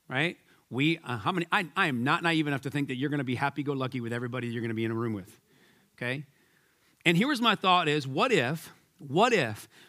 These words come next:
we would be willing to press in and to ask someone if we could pray out loud for them, and God might actually use that prayer to, to decrease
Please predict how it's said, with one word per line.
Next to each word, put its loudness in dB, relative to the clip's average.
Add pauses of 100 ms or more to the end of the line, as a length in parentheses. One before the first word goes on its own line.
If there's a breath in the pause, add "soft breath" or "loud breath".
we 2
would 0
be 2
willing 2
to -2
press -2
in 0
and 2
to -2
ask 4
someone -2
if 0
we -2
could -4
pray 0
out 2
loud 2
for -2
them, -2
and -4
God 2
might 2
actually 2
use 0
that 4
prayer 2
to, 0 (180)
to -4
decrease 0